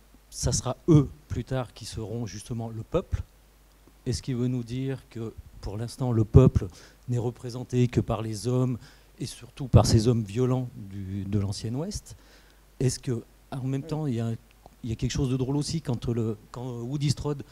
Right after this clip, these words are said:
Speaker 1: prend la parole pour parler de l'égalité entre tous les hommes, c'est pile poil le moment où Wen débarque
Speaker 2: Ah ouais.
Speaker 1: et il lui dit : « T'as pas bossé pendant trois semaines.
Speaker 2: Voilà.
Speaker 1: T'as
Speaker 2: Reviens
Speaker 1: rien
Speaker 2: aux
Speaker 1: fait.
Speaker 2: choses sérieuses.
Speaker 1: Reviens,
Speaker 2: Ouais.
Speaker 1: reviens bosser. » Il le ramène à sa qualité de, bah, d'esclave, quasiment.
Speaker 2: Ah oui.
Speaker 1: Donc, euh,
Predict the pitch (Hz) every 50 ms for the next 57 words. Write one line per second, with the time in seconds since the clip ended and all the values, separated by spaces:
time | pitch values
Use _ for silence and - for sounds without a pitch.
0 | - - - - - 131 131 127 120 - 127 113 135 139 135 - 120 101 - -
1 | 117 117 120 120 120 113 113 110 117 117 117 113 - - 123 123 127 127 110 113
2 | 113 - - 113 - - 127 123 127 123 139 151 180 196 185 - - - - -
3 | - - 120 110 - - 175 160 - 175 170 165 151 147 147 151 147 151 165 180
4 | - - - 127 127 127 139 160 170 156 120 98 - - - 110 117 117 120 147
5 | 170 185 - - 135 143 139 135 139 143 131 139 147 131 160 180 - - - -
6 | - - - 127 - 147 143 143 151 - - 160 - 147 120 117 120 - - 131
7 | - - 131 120 123 107 - - - - - - - 127 160 170 135 - 190 170
8 | 143 135 175 160 - - 165 139 135 123 117 139 170 165 180 180 175 165 156 147
9 | 139 123 98 135 147 175 165 143 147 131 - 120 117 117 - - - - - -
10 | - _ - - _ _ - - 131 127 143 127 117 147 160 165 170 180 180 180
11 | - - 120 - - 123 113 - 131 120 127 127 - - 151 156 143 123 120 113
12 | 107 110 101 95 95 - - 85 85 90 98 - - - 160 175 175 110 92 -
13 | - 107 92 95 113 139 170 180 - - - - 120 120 117 104 95 - - -
14 | - _ _ _ - 104 110 110 101 - 110